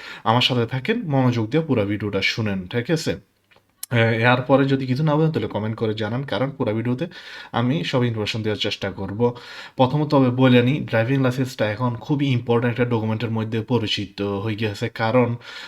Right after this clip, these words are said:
প্রায় সৌজন্যের মতো একটা বাধ্যতামূলক ডকুমেন্ট ড্রাইভিং লাইসেন্স। এবং ড্রাইভিং লাইসেন্স একটা ডকুমেন্টও, আপনাদের যদি অন্য কোনো ডকুমেন্ট না থাকে সাথে,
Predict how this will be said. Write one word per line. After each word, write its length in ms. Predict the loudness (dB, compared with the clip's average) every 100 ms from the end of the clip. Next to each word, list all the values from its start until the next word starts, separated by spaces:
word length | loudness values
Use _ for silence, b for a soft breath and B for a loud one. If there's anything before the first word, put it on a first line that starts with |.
| B 2
প্রায় 240 | 4 4
সৌজন্যের 460 | 4 2 2 2 4
মতো 260 | 2 2
একটা 180 | -2 0
বাধ্যতামূলক 560 | -2 0 2 2 2 0
ডকুমেন্ট 320 | -2 -4 -4
ড্রাইভিং 260 | -4 -4
লাইসেন্স। 260 | -4 -6 -4
এবং 160 | 0 2
ড্রাইভিং 260 | 2 4
লাইসেন্স 320 | 4 2 2
একটা 200 | -2 -2
ডকুমেন্টও, 560 | -2 0 -2 -4 -6 -8
আপনাদের 320 | -6 -2 0 0
যদি 180 | 0
অন্য 240 | 0 0 0
কোনো 200 | -2 0
ডকুমেন্ট 300 | 0 0 0
না 120 | 0
থাকে 220 | -2 -2
সাথে, 400 | -2 -4 -2 -2